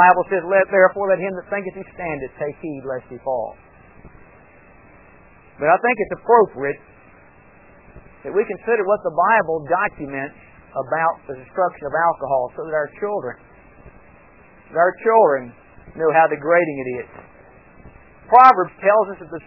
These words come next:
social drink of the wealthy businessman will bring him to poverty, that it will cause him,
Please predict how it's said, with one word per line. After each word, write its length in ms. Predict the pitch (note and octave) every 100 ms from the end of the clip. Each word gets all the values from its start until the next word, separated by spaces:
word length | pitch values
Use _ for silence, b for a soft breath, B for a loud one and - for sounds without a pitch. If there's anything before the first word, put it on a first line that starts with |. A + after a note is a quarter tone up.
| B3
social 340 | B3+ - F#3 D#3
drink 240 | G3+ G3+
of 80 | F3
the 160 | D#3+
wealthy 400 | F3+ G#3+ G3+ F#3
businessman 800 | F3 G#3 G#3+ F3 D#3 E3 D#3+ C#3 - - - - - - E3
will 80 | D#3+
bring 240 | E3 A3+ A#3+
him 120 | A3
to 80 | G#3
poverty, 560 | - A#3+ B3+ F#3+ D3 C3 - - - - - - - - - - - - G3
that 80 |
it 80 | A3+
will 160 | A3 G#3+ -
cause 320 | A#3 C4 B3 A3+
him, 320 | A#3+ A#3